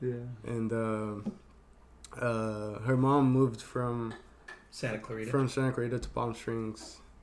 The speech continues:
Speaker 2: like, five years ago, maybe. So we were staying at her place, just building money, trying to, to make, uh, enough to be able to pay for a rent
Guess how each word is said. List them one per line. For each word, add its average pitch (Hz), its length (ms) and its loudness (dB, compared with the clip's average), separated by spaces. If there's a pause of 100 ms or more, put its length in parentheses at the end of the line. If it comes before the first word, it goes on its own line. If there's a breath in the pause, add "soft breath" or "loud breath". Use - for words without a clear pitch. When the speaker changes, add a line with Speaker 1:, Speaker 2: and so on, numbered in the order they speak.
(120)
Speaker 2:
like, 113 180 -6 (320)
five 117 260 -2
years 110 260 -2
ago, 104 360 -6
maybe. 104 200 -10 (680 loud breath)
So 107 720 -4 (380)
we 120 100 -2
were 123 140 2
staying 131 260 2
at 120 120 0
her 120 160 0
place, 120 800 -2 (320)
just 127 380 -4
building 127 380 4
money, 123 340 0
trying 123 320 -2
to, 123 180 0 (320)
to 123 200 0 (560 soft breath)
make, 123 400 0 (600)
uh, 127 180 0
enough 127 480 0
to 120 280 0 (160)
be 127 120 4
able 123 140 2
to 123 80 -2
pay 120 240 -4
for 123 240 -4
a 120 40 4
rent 117 360 0